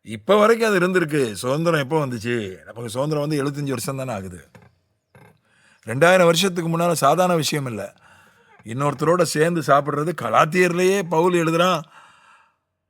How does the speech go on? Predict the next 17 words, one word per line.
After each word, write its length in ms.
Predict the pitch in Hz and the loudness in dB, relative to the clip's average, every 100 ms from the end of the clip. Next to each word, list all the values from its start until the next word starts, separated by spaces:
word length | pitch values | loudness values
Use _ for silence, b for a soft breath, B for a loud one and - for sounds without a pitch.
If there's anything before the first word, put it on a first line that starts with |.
| _ | _
யூத 400 | 110 139 180 185 | -2 2 4 4
விசுவாசிகள் 1040 | 165 165 175 165 147 156 151 139 127 123 139 _ _ | 4 4 4 4 2 2 2 2 -2 -4 -10 _ _
முன்னிலையில 600 | 123 147 165 151 143 143 175 156 120 127 127 | -4 0 2 2 2 2 2 0 -2 -6 -4
புறஜாதி 520 | 135 156 180 170 160 | 0 4 4 4 0
விசுவாசிகளோட 840 | 147 156 147 139 151 143 151 170 139 _ - | 0 0 0 -2 -2 0 0 -2 -6 _ -4
பேதுரு 280 | 151 190 175 | 0 2 0
சாப்பிட 360 | 143 151 175 160 | 2 2 2 2
மறுத்து 300 | 160 190 208 | 2 0 -2
விட்டான், 440 | 170 151 92 - _ _ _ _ _ _ _ _ _ _ | -2 -2 -4 -20 _ _ _ _ _ _ _ _ _ _
மாயம் 360 | 117 175 202 | 2 4 6
பண்ணினான் 360 | 185 180 170 165 | 4 4 2 2
என்று 200 | 156 151 | 0 2
கண்டித்து 340 | 131 127 117 | 0 0 -4
எழுதுகிறான். 440 | 110 104 95 - _ _ _ _ _ _ _ _ _ _ _ _ _ _ _ _ _ _ _ _ _ _ _ _ _ _ _ _ - | -4 -4 -10 -14 _ _ _ _ _ _ _ _ _ _ _ _ _ _ _ _ _ _ _ _ _ _ _ _ _ _ _ _ -16
இப்பவும் 500 | 110 123 156 180 175 | -12 0 2 4 2
அரசாங்கம் 460 | 151 151 160 160 151 | 2 0 0 -2 -2
சமபந்தி 560 | 131 156 147 147 135 | -2 -2 -2 -6 -4